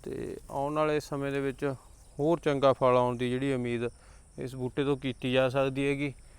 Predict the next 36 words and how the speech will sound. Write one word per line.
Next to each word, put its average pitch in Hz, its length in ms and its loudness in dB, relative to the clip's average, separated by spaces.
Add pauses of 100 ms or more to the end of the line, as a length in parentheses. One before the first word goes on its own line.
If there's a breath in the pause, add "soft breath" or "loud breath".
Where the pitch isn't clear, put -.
(280 soft breath)
ਕਾਫੀ 175 340 2
ਸਾਰੀਆਂ, 170 540 2
ਅ, 143 380 -8
ਹੋਰ 143 280 -2
ਇਸ 165 140 0
ਤਰ੍ਹਾਂ 151 240 0
ਦੀਆਂ 151 140 -2
ਵਰਾਇਟੀਆਂ 135 380 0
ਦੇ 139 80 -2
ਉੱਪਰ 135 240 -4
ਆਪਣੇ 135 280 -2
ਲਗਾਤਾਰ 131 460 0
ਨ-, 127 180 -6 (140)
ਜਿਹੜੇ, 131 500 -2 (400 soft breath)
ਅ, - 20 -14 (400)
ਕੋਸ਼ਿਸ਼ਾਂ 135 500 -2
ਚੱਲ 117 260 2
ਰਹੀਆਂ 143 320 0
ਨੇਗੀਆਂ। 139 300 -4 (500 loud breath)
ਤੇ 147 120 -2
ਜਿਹੜੇ 160 320 0
ਵੀ 170 100 0
ਨਤੀਜੇ 143 420 -4
ਆਉਂਦੇ 135 200 -2
ਆ 131 60 -2
ਤੁਹਾਡੇ 139 220 -2
ਨਾਲ, 131 200 -2
ਜਿਹੜੇ 127 200 -2
ਆਪਾਂ 131 260 -2
ਸਮੇਂ 123 320 -6
ਤੋਂ 117 80 -8
ਸਮੇਂ 117 260 -6
ਸਾਂਝੇ 113 340 -4
ਕਰਦੇ 135 280 -2
ਰਹਿੰਦੇ 135 240 -2
ਹਾਂ। 143 60 -6